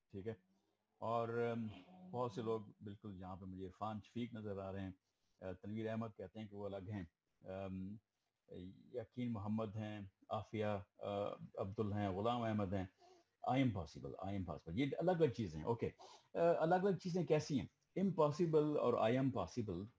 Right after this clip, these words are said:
अलग-अलग चीज़ें कैसे हैं? अ, ये अलग-अलग चीज़ें उस वक्त बनती हैं जब, अ, क्योंकि I am possible या impossible ये दो अलग-अलग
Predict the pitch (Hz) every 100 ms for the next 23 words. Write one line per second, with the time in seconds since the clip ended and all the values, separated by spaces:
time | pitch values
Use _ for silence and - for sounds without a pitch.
0 | - 107 123 127 123 113 101 107 - 85
1 | - 92 69 _ _ _ _ _ - 120
2 | 123 123 123 110 165 151 156 156 170 -
3 | 151 156 156 156 - 147 160 120 120 120
4 | 117 123 120 120 107 110 107 110 110 113
5 | 110 110 _ _ _ - 104 110 123 120
6 | - 127 165 160 117 92 98 87 92 -
7 | _ _ - 101 107 131 143 120 92 -
8 | 87 90 113 131 110 90 127 135 - 104
9 | 101 104 131